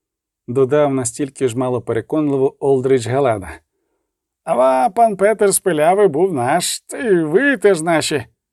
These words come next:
"І які такі вони вільні, правда?" глузливо вставив Урбан Горн. "Можуть, якщо захочуть, піти собі куди захочуть, хоч би й зараз, а,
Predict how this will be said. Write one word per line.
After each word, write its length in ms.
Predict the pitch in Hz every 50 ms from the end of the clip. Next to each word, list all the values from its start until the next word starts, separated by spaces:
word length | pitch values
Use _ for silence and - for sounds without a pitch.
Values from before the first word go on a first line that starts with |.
| _ _ _ _ _ _ _ _ _ _ _ _ _ _ _ _ _ _ _ -
"І 80 | 151
які 600 | 160 160 147 156 151 143 160 151 - - 220 226
такі 340 | 185 - 196 185 - 190 190
вони 260 | 165 160 165 165 156
вільні, 460 | 147 131 233 247 196 123 113 107 101 101
правда?" 480 | - 165 170 143 110 95 92 82 78 - _ _ _ _ _ _ _ _ _ _ _ _ _ _ _ -
глузливо 540 | 127 120 131 143 139 127 127 143 143 135 131
вставив 420 | 117 - - 147 135 131 127 113 -
Урбан 300 | - 151 131 120 131 135
Горн. 320 | 131 120 113 101 87 78 78 _ _ _ _ _ _ _ _ _ _ _ _ _ _ _ _ _ -
"Можуть, 580 | 214 - 190 208 208 214 208 190 196 190 -
якщо 240 | 185 170 - - 170
захочуть, 500 | 160 165 156 - 185 185 - 165 160 -
піти 280 | - 165 151 - 175 160
собі 240 | - 170 156 156
куди 240 | 151 - 156 147 156
захочуть, 640 | 147 156 - - 240 285 - - 139 - - - - _ _
хоч 180 | - - 196 175
би 120 | 165 196
й 40 | 214
зараз, 360 | 214 233 214 139 113 107 95
а, 300 | 104 127 170 233 262 240